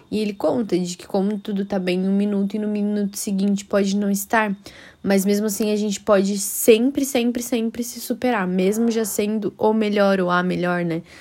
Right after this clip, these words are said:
E eu acho isso muito interessante, da forma que ele traz também. Ele traz diversos pequenos exemplos que fazem a mudança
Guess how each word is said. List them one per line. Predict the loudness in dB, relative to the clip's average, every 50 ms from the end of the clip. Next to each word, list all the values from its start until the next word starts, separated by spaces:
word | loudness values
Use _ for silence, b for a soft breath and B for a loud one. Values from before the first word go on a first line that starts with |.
| B B B -4
E | 2 4
eu | 4
acho | 4 4 2 -2
isso | -4 -4 -2
muito | 0 0 0 -2
interessante, | 0 -2 0 0 0 0 0 -2 -2 -2 -4 -4 -2
da | -2 -2
forma | 0 0 0 0 0
que | -2 -2
ele | -6 -8
traz | -6 -2 -2 -2 -2 -2
também. | -2 -4 -2 0 0 0 0 -2 -4 B B B B B B B
Ele | 0 0 0 0
traz | 0 2 2 2 2 0 -4 -8 -10 -12
diversos | -8 -6 -2 -2 4 4 4 4 4 0 -2 -6 -6
pequenos | -6 -8 -8 2 4 4 4 6 4
exemplos | 2 2 4 4 4 4 2 0 -2 -6
que | -6 -6 -6
fazem | -4 0 0 2 2 2 2 0
a | 2
mudança | 2 2 2 2 2 2 2 2 0 -2 -2 -2 -2